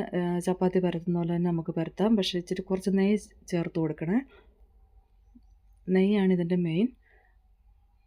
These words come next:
നെയ്യ് ചപ്പാത്തി പോലെ ഞാൻ പരത്തി, എന്നിട്ട് ഇതിൻ്റെ സൈഡിൽ കുറച്ച്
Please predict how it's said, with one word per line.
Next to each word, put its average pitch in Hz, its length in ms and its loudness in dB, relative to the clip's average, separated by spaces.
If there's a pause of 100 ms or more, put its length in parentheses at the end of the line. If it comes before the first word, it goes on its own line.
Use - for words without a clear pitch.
(480)
നെയ്യ് 185 220 2 (200)
ചപ്പാത്തി 185 400 -2
പോലെ 180 160 0
ഞാൻ 175 180 0
പരത്തി, 175 300 -2
എന്നിട്ട് 190 260 2
ഇതിൻ്റെ 175 300 -2
സൈഡിൽ 180 400 0
കുറച്ച് - 380 -4